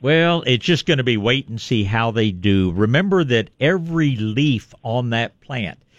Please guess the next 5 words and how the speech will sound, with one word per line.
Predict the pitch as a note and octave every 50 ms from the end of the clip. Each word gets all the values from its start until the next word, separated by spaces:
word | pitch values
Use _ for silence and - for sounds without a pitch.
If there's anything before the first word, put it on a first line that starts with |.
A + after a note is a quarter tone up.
| _ _ -
is | A2 G#2+ G2+ F#2+ - -
generating | - A2 F2+ A2 B2+ D3 C#3+ C3+ C3+ C3 C3 C3 C3 C3 B2 A#2+
and | D2 G#2 G2+ G2 -
storing | - - - C3+ C#3+ D3 C#3 C3 A2 G#2+
energy. | A#2+ C3 A#2+ G2 F2 E2 - F2+ F2 E2+ D#2+ -